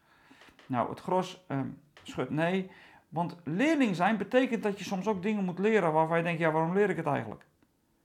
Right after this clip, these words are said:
Ik leer het om mijn repetitie, om mijn toets te halen, om mijn tentamen te halen of mijn examen of hoe je het ook wil doen. Maar, en dan vergeet ik het maar weer zo snel mogelijk. En ik moet heel eerlijk zeggen,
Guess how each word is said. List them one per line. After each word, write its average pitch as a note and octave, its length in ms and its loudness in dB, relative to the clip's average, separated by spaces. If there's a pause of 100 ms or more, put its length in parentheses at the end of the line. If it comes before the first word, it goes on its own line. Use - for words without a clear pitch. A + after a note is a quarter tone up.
(180)
Ik D3+ 140 -2
leer F#3+ 200 6
het E3+ 120 -2
om D#3+ 300 0
mijn D#3+ 280 -2
repetitie, F#3+ 520 -2
om D#3+ 60 0
mijn E3 120 -4
toets A#3 200 -4
te - 60 0
halen, F3 200 8
om D#3+ 80 -2
mijn F3 140 -2
tentamen G3+ 300 4
te F#3+ 60 0
halen E3+ 160 6
of E3+ 100 0
mijn E3 100 -4
examen F3 360 0
of D#3+ 80 -2
hoe G3 100 0
je G3+ 60 -2
het F3 100 -2
ook F3 60 -8
wil F3 220 0
doen. F#3+ 160 -2 (240)
Maar, F3 220 -2 (320)
en F3+ 120 0
dan F#3 200 4
vergeet F#3+ 260 4
ik A3 60 -4
het A3+ 80 -4
maar A3+ 140 4
weer G#3+ 80 0
zo G3+ 120 -2
snel G#3 220 -4
mogelijk. A3 400 2
En D3+ 60 0
ik D3+ 80 -2
moet D#3+ 120 -6
heel F#3 180 0
eerlijk F#3 200 0
zeggen, G3+ 360 0